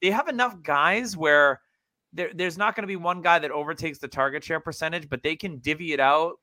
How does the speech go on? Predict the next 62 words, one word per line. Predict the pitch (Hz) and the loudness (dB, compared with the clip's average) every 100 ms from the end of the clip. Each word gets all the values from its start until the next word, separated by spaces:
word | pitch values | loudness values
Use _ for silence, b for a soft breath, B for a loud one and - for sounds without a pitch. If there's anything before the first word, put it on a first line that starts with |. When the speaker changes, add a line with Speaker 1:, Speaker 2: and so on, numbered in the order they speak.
| - | -12
Speaker 2:
uh, | 156 - | -8 -4
amongst | 135 135 151 - | -2 -4 -6 -10
the | 135 | -4
roster. | 123 127 139 208 | 2 2 0 -2
And | 180 | 0
I | 135 | 0
think | 233 339 | -4 -10
that's | 320 - | -10 -6
kind | - 220 | -2 0
of | 180 | 0
what | 151 165 | -2 0
they | 151 | -2
wanna | 135 147 160 | 0 0 0
do. | 123 180 175 131 b b _ | -4 -4 -4 -8 b b _
Think | 277 302 | -12 -4
like | 320 214 | -2 -2
the | 220 | -2
old | 202 202 | -2 -4
school | - 226 | -4 -8
Patriots | - 190 175 170 151 160 | 0 0 0 -2 -4 -6
when | 156 | -6
they | 160 | -2
had, | 156 156 151 | 4 4 4
like, | 147 139 | 0 -2
you | 165 | -2
know, | 139 127 | -2 0
the | 131 | -2
David | 123 160 160 151 | -2 -2 -2 -6
Pattons, | 147 139 143 139 - | 0 0 0 -6 -10
Troy | 165 156 | -4 -2
Browns, | 139 135 131 127 | 0 0 -2 -6
Deion | 147 165 147 | -10 -8 -4
Branch. | 135 131 98 | -2 0 -2
Speaker 1:
Yeah. | 85 b b - | -6 b b 0
Speaker 2:
They | 233 | 0
didn't | 262 | 2
have | 226 240 | 0 0
a | 208 | 0
stud, | - - 285 190 156 | -4 0 4 4 2
but | 165 | -4
they | 170 | -2
had | 190 | -2
a | |
lot | 170 170 | -2 -2
of | 156 | -2
really | 147 160 143 | -4 -8 -8
solid | - 135 135 139 | -4 -2 -2 -4
players. | - 135 147 147 | -6 -6 -6 -6
And | 143 | -8
I | |
feel | 131 233 | -6 -8
that's | 240 196 | -10 -10
what | 160 | -12
the | |
Patriots | 123 147 147 131 - | -8 -10 -8 -10 -6
are. | 123 120 120 b | -2 -2 -4 b
Speaker 1:
And | 113 117 | -6 -2
Speaker 2:
And | |
that | 214 240 | 0 -2
still | 110 - | -2 -2
Speaker 1:
Juju. | - | 0
Speaker 2:
elevated | 202 202 190 180 165 | -2 -2 -2 -4 -6